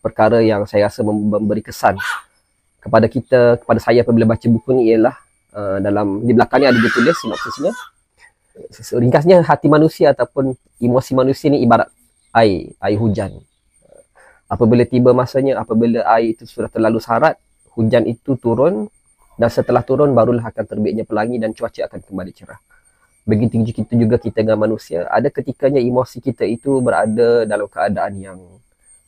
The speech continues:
kelam, kelabu. Jadi kita kadang-kadang perlu menumpahkan air mata,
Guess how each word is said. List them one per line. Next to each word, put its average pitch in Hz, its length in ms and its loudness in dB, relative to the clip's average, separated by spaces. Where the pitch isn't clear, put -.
kelam, 101 640 -2
kelabu. 98 720 -4
Jadi 110 240 -6
kita 110 400 -4
kadang-kadang 117 640 -2
perlu 120 320 2
menumpahkan 110 560 -6
air 104 80 -4
mata, 107 480 -6